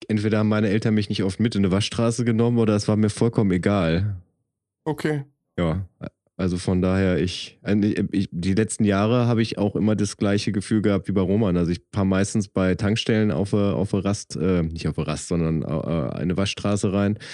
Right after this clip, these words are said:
Speaker 1: wo man halt dann so eine Karte oder so einen Chip reinschmeißen muss, wo man dann zwingend außerhalb des Autos ist.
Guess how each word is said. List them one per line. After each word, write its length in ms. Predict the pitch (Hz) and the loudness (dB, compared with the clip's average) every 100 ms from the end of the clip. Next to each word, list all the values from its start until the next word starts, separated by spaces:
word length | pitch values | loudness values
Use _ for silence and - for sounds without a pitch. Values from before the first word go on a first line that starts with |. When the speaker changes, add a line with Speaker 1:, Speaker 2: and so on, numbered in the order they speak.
| - - - _ | -14 -14 -18 _
Speaker 1:
wo 100 | 104 | 2
man 240 | 101 95 | 2 2
halt 160 | 98 95 | 2 2
dann 100 | 95 | 2
so 80 | 92 | 2
eine 140 | 92 | 0
Karte 340 | - 104 110 | 0 -2 0
oder 140 | 110 95 | 0 0
so 60 | |
einen 60 | 90 | 0
Chip 220 | - - | -2 -2
reinschmeißen 580 | 113 110 - 107 107 110 | 0 0 0 0 0 2
muss, 280 | 113 120 - | 2 0 0
wo 80 | 92 | 0
man 200 | 95 95 | 2 2
dann 380 | 92 95 92 - - 76 | 2 2 0 -4 -14 -10
zwingend 560 | - 113 120 117 - | 0 2 2 0 -4
außerhalb 360 | 104 110 101 98 | -2 0 0 0
des 140 | 98 | -2
Autos 340 | 95 117 131 90 | 0 0 0 0
ist. 240 | 123 - | -2 -2